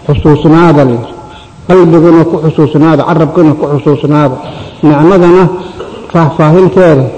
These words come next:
aayadaha soo socdaa noo sheegi doona. Mar labaad baa la oran doona, "Yaa bani Israa'iila," cashirkan dhexdiisa. Kolkaan nicmadii loogu nicmeeyey baa la tirin doonaa, waxbaa laga sheeg sheegi doonaa. Kolka halkaasa nicmada yaan ku arki doonaa, insha Allah, waxa loogu nicmeeyey.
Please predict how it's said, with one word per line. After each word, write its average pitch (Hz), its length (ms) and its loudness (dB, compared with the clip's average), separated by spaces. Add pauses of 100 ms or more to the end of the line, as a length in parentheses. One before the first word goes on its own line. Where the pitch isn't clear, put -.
(480)
aayadaha 170 480 2
soo 180 220 0
socdaa 160 320 0
noo 160 180 2
sheegi 156 280 0
doona. 127 280 -2 (480)
Mar 180 160 2
labaad 170 380 2
baa 156 100 2
la 151 100 4
oran 160 160 2
doona, 156 200 2
"Yaa 160 180 4
bani 160 260 2
Israa'iila," 147 540 2
cashirkan 147 460 -2
dhexdiisa. 139 420 -2 (360)
Kolkaan 170 340 0
nicmadii 165 520 4
loogu 160 260 4
nicmeeyey 165 280 4
baa 156 120 2
la 143 120 2
tirin 160 300 2
doonaa, 135 300 2
waxbaa 139 320 0
laga 151 160 2
sheeg 143 260 -2
sheegi 135 220 0
doonaa. 120 320 -2 (340)
Kolka 170 280 0
halkaasa 165 440 0
nicmada 151 440 4 (140)
yaan 156 260 2
ku - 100 -4
arki 151 240 -2
doonaa, 139 300 2
insha 151 180 -2
Allah, 151 220 2
waxa 151 160 0
loogu 143 240 2
nicmeeyey. 123 420 0